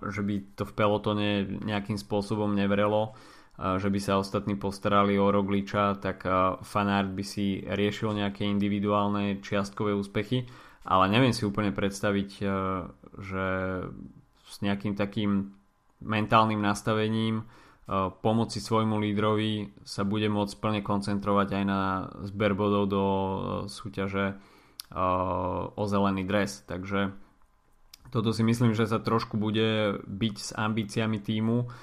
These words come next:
a nevideli sme v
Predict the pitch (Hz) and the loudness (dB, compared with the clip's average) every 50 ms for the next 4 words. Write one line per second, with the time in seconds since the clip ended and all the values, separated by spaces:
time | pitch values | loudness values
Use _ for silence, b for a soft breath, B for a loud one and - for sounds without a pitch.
0 | B B B B B B B - _ - 104 104 98 98 98 98 101 98 98 98 | B B B B B B B -6 _ 4 6 6 6 6 6 6 6 4 4 2
1 | 95 - - - - - - - - - - - - - - - - - _ _ | 0 -2 -6 -12 -14 -16 -16 -18 -18 -20 -20 -20 -20 -20 -20 -20 -20 -20 _ _
2 | _ _ _ _ - 113 120 120 120 120 113 107 104 104 101 110 107 104 101 98 | _ _ _ _ 0 4 6 6 6 6 6 4 2 2 0 0 0 2 2 0
3 | 95 92 B | -2 -4 B